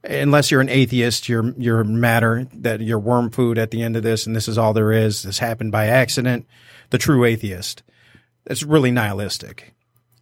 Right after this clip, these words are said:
But, you know, you look at a guy like Sam Harris, who, and I don't believe he is an atheist, even if he says he is. Like, I listen to him speak. He, he's got his own meditation, uh, system, and, uh, you know, there,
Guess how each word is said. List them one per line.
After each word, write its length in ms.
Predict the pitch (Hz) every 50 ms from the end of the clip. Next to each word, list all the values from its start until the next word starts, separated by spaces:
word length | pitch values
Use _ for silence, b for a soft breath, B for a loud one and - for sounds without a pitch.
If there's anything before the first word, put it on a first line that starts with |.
| _ _ _ _ _ _ _ -
But, 260 | 135 143 147 131 143
you 380 | 151 151 156 185 180 160 160 170
know, 100 | 151 139
you 100 | 139 135
look 100 | 131 131 131
at 60 | 127
a 40 | 117
guy 140 | 127 123 123
like 180 | 123 113 110 -
Sam 280 | - 143 135 127 123
Harris, 540 | 113 139 170 170 139 113 117 120 - - -
who, 560 | - - 139 127 123 120 120 117 117 117 113 b b b b b b b b b b _ _ _ - - 185
and 220 | - - 151 143
I 80 | 143 139
don't 120 | 127 120 110
believe 200 | 117 120 113 104
he 140 | 113 110
is 140 | 110 104 95
an 60 | 113
atheist, 680 | 117 117 107 - 117 113 113 110 107 - - - - - _ _ _ _ _ _ _ _ _ _ _ _ _ _ _ _ _
even 220 | - 147 127 127 131
if 80 | 120
he 80 | 123 113
says 240 | - - 135 131 117
he 120 | 127 127
is. 160 | 127 123 117 120
Like, 140 | 120 110
I 60 | 113 117
listen 260 | 120 131 120 - 117
to 120 | - 139 127
him 100 | 110 101
speak. 460 | - - - 139 135 131 131 127 -
He, 140 | 123 131 131
he's 320 | 123 - - 131 120 117
got 140 | 127 120 113
his 120 | 117 107 120
own 180 | 117 120 117
meditation, 840 | 120 123 117 117 113 - 131 123 120 110 - 127 120 120 117 120 123
uh, 420 | - 120 120 113 110 107 113 110 104 B B B B B B B B B B B
system, 560 | - - 160 147 135 - - 147 135 131 131
and, 180 | 127 120 123 135
uh, 40 | 131
you 260 | 131 139 139 143 143
know, 120 | 127 123 123
there, 180 | 117 131 127